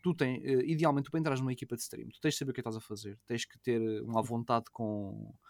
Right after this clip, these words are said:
com a tua audiência, tens que saber o que é que tu, o, a tua identidade, e tens que saber que, ok, eles estão-te a ver pela tua identidade e o signal boost que tu recebes quando entras numa equipa de stream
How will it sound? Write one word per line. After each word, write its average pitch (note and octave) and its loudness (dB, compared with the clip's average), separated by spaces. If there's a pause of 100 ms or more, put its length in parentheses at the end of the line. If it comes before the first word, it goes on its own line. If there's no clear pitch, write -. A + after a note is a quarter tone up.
(280)
com D3+ 6
a C#3 6
tua C#3 2
audiência, A#2 2
tens F3+ 8
que - -2
saber C#3 4
o B2+ 2
que - 0
é - 0
que - -16
tu, - -4
o, E3+ -4 (280)
a G#3+ 10
tua G3+ 6
identidade, C#3 6 (720)
e F#3 6
tens G#3 8
que D#3+ 6
saber F#3+ 6
que, C#3 4 (240)
ok, E3 2
eles B2+ 4
estão-te E3+ 0
a - 2
ver F#3 4
pela F#3+ 8
tua G3 2
identidade G3 4
e G3+ 4
o F3 6
signal F#3+ 6
boost F3 0
que - -20
tu E3+ -4
recebes D#3 0
quando D#3+ 4
entras D3+ 0
numa D3 2
equipa D#3 -2
de D#3+ -2
stream G3 4